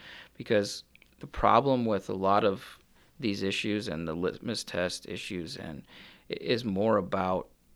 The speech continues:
trying to divide us than bring us together. And that's gonna be my focus is, is how we come together around our common values, how we can work together around common policy focuses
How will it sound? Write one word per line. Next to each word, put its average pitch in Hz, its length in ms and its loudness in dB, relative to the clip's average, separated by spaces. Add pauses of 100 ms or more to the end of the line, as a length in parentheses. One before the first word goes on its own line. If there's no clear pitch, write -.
trying 95 340 -2
to - 120 -6
divide 87 420 -2
us 76 260 -6
than 87 180 -8
bring 87 200 -6
us 87 140 -10
together. 85 500 -8 (540)
And 90 580 -4 (220)
that's 117 240 4
gonna 95 140 -4
be 92 120 -4
my 90 180 -4
focus - 480 -8
is, - 240 -10 (300)
is 127 140 -8
how 104 200 2
we 98 140 2
come 95 260 -6
together 87 460 -2
around 85 480 -6
our - 100 -8
common 87 600 -6 (540)
values, 50 560 -8 (500)
how 98 240 0
we 101 140 2
can 87 220 -6
work 98 200 0
together 87 500 -2
around 85 440 -6 (440)
common 90 420 -2
policy 87 480 -4
focuses - 760 -10